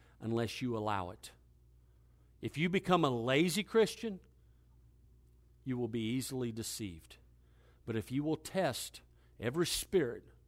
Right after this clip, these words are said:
and test everything you hear by the Word of God, you will not be deceived. You will resist worldly ideas and you will overcome the world.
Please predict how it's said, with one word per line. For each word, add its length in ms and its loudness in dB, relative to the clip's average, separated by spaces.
and 160 -8
test 440 2
everything 540 4
you 160 4
hear 500 6
by 140 8
the 100 6
Word 260 8
of 100 2
God, 460 6
you 180 2
will 140 6
not 340 6
be 120 0
deceived. 600 -4
You 240 8
will 240 10
resist 680 8
worldly 440 8
ideas 640 8
and 200 6
you 100 6
will 220 6
overcome 640 6
the 80 6
world. 500 6